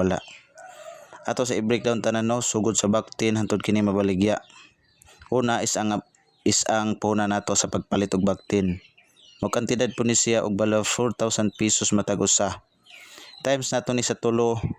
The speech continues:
ka baktin nga akong napalit diri, mo kantidad ni siya og balor twelve thousand pesos. Pero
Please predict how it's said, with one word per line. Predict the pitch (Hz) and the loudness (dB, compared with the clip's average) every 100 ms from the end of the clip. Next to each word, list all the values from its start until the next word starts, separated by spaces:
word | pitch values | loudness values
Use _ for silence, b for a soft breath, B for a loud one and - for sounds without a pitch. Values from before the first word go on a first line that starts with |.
| _ - | _ -4
ka | |
baktin | 107 120 - 117 110 | 0 0 0 0 0
nga | 107 | 0
akong | 113 | 0
napalit | 110 - 113 - | -2 -2 -4 -2
diri, | 123 110 107 - _ B B B _ | 0 0 0 -6 _ B B B _
mo | - | -2
kantidad | 113 104 110 110 | 0 2 2 2
ni | 107 | 0
siya | 101 101 | 0 0
og | 98 | 2
balor | 101 107 107 | 2 2 0
twelve | - 110 101 | 0 0 0
thousand | 107 107 107 98 | -2 -2 -2 0
pesos. | 101 98 - 92 - - | 0 2 2 0 0 -2
Pero | 110 | -4